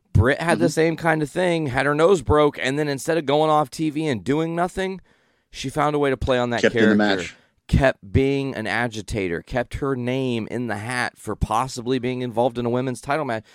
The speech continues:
Speaker 1: She doesn't even have the women's title, and she's the best women's wrestler on their roster. That's why I say that. Not to say she is
Speaker 2: Right.
Speaker 1: the best in-ring performer, 'cause I think Hikaru Shida definitely has the proficiency, but I think Britt is the most well-rounded. She can promo,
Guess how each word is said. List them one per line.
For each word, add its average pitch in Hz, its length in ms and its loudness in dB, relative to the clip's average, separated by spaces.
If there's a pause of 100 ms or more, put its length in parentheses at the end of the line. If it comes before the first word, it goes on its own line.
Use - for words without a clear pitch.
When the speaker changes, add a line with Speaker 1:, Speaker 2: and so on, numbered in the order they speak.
(200)
Speaker 1:
She - 180 -10
doesn't 277 240 8
even 285 140 2
have 277 100 6
the - 80 8
women's 262 300 4
title, 247 340 2
and 180 100 0
she's 214 200 -6
the 214 100 4
best 175 380 6
women's 185 360 2
wrestler 175 380 2
on 165 160 4
their 156 160 2
roster. 151 460 0
That's 156 400 -2
why 139 340 2
I 135 80 4
say 135 220 -2
that. 107 200 0
Not 147 180 0
to 208 100 -8
say 190 260 4 (340)
she 170 360 -2
is 165 120 4
Speaker 2:
Right. 113 240 4
Speaker 1:
the 104 340 -2
best 139 480 2 (120)
in-ring 127 600 0
performer, 123 420 -2
'cause 107 160 -10
I 110 60 -2
think 110 280 -6
Hikaru 110 300 4
Shida 107 440 -2 (360)
definitely 107 460 -2
has 101 260 -4
the 98 100 -4
proficiency, 92 720 -6
but 98 160 -4
I 107 120 2
think 110 300 -6
Britt 113 260 4
is 104 200 -2
the 107 140 -4
most 104 280 -2
well-rounded. 92 520 0
She - 140 -10
can 95 160 -10
promo, 139 500 2